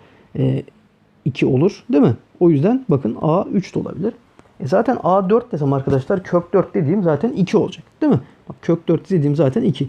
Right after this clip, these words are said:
İkiden büyük en küçük doğal sayı üç olduğundan dolayı bak olmayacaktır. Ben ne olmasını istiyorum? İki olmasını istiyorum. Evet.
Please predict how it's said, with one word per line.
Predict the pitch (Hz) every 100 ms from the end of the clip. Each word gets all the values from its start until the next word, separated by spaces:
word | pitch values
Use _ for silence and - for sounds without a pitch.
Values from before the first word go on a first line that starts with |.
| - _ -
İkiden | 147 190 226
büyük | 208 196
en | 202 196
küçük | - 180 - -
doğal | 170 196
sayı | 190 156 127 - _ _
üç | 202 180
olduğundan | 202 185 202 214 240
dolayı | 165 127 131 262 262 _ -
bak | 175
olmayacaktır. | - 185 185 139 123 127 143
Ben | 131 190
ne | 208
olmasını | 196 156 135
istiyorum? | 139 143 233
İki | 233 175
olmasını | 156 127 123 151
istiyorum. | 139 - - _ _ -
Evet. | 175